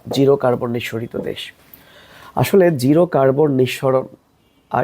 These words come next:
এটা পসিবল না। কার্বন নিঃসরণ হবেই, প্রত্যেকটা দেশ, প্রত্যেকটা মানুষ কার্বন নিঃসরণ করবে। তো জিরো কার্বন বলতে বোঝাচ্ছে, ধরো একটা দেশ যতটুকু কার্বন নিঃসরণ করছে ততটুকু শোষণের তার ক্ষমতা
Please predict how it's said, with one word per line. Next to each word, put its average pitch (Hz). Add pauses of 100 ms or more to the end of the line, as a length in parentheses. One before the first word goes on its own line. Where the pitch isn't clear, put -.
এটা 143
পসিবল 131 (120)
না। 127
কার্বন 127
নিঃসরণ 139
হবেই, 123 (200)
প্রত্যেকটা -
দেশ, 120
প্রত্যেকটা -
মানুষ 127 (160)
কার্বন 120
নিঃসরণ 110
করবে। 113 (720)
তো 120
জিরো 127
কার্বন 180
বলতে 170
বোঝাচ্ছে, 139 (840)
ধরো 160 (380)
একটা -
দেশ 147 (180)
যতটুকু 143
কার্বন 135
নিঃসরণ 123
করছে 117 (840)
ততটুকু 156 (160)
শোষণের 143 (100)
তার 123
ক্ষমতা 117